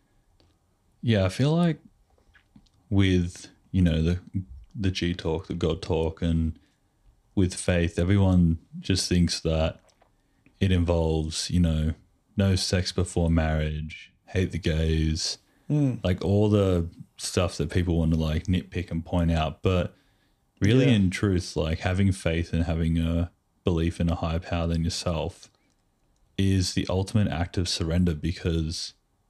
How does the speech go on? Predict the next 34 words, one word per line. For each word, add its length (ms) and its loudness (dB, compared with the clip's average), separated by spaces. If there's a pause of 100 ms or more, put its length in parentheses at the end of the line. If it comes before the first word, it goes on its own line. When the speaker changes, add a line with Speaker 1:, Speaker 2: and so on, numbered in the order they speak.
(720)
Speaker 1:
you 640 2 (280)
really 540 2 (100)
give 200 -2
in 420 2 (460)
to 220 -2
the 160 2
idea 420 2
that 180 0
you're, 520 0 (1300)
like, 300 -2
you're 180 2
the 360 2 (220)
top 200 0
of 60 0
the 60 2
food 280 -4
chain, 240 -4
right? 240 -4
You 140 -2
give 300 0
in 340 4 (260)
to 100 -4
the 180 2
idea 500 0
that 360 -2 (680)
there 160 2
is 160 2
someone 480 0
that's 240 -4
looking 400 -4
out 240 -4
for 240 -4
you, 280 -4 (160)
Speaker 2:
Mm. 280 0